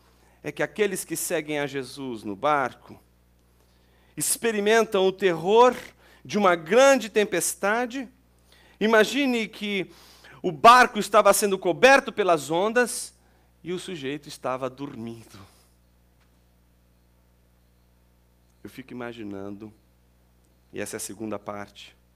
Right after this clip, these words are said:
que envolve a exortação do rei. Os discípulos, um olhando pra cara do outro, vendo Jesus dormir,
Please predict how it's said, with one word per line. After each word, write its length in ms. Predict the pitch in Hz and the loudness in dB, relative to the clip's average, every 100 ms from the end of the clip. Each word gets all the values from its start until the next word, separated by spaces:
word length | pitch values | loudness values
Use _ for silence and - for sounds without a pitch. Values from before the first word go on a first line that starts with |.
| _ _ _ _ _ | _ _ _ _ _
que 100 | - | -14
envolve 320 | 113 101 104 107 | -12 -6 -6 -6
a 40 | |
exortação 580 | 92 104 - 98 - 101 | -10 -12 -12 -14 -14 -16
do 100 | 90 | -16
rei. 300 | 87 90 95 _ _ _ _ _ _ _ _ _ _ _ _ _ _ | -16 -18 -20 _ _ _ _ _ _ _ _ _ _ _ _ _ _
Os 160 | 107 110 | -16 -14
discípulos, 520 | 113 - 113 110 104 | -14 -14 -14 -14 -12
um 60 | |
olhando 260 | 110 107 107 | -10 -10 -10
pra 160 | 104 104 | -10 -10
cara 280 | 113 107 | -8 -10
do 160 | 104 98 | -10 -12
outro, 260 | 104 107 98 | -12 -12 -14
vendo 240 | 117 110 | -14 -12
Jesus 320 | 110 92 107 | -12 -12 -16
dormir, 640 | 98 90 85 101 110 113 | -16 -18 -18 -18 -18 -20